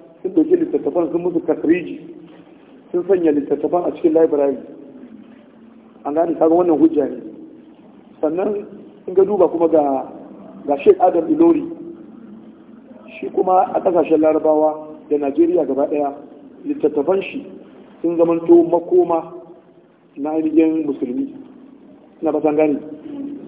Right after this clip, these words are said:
Musulmin Najeriya da wasu musulmi na Afirka suna amfani da littattafan Sheikh Adam Ilori. Idan muka duba, za mu ga ya yi wallafe-wallafe, wallafe-wallafen nan suna da kyau sosai. Akwai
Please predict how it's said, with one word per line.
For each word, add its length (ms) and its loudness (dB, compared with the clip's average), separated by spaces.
Musulmin 580 2
Najeriya 680 4
da 60 0
wasu 200 0
musulmi 380 -2
na 120 0
Afirka 400 0
suna 200 -2
amfani 340 -2
da 80 4
littattafan 560 -2
Sheikh 160 0
Adam 240 2
Ilori. 380 2
Idan 200 2
muka 180 2
duba, 580 -2
za 140 -6
mu 100 -6
ga 220 4
ya 140 6
yi 60 4
wallafe-wallafe, 800 0
wallafe-wallafen 640 -2
nan 120 -8
suna 180 -4
da 80 -2
kyau 200 -2
sosai. 320 -6
Akwai 240 2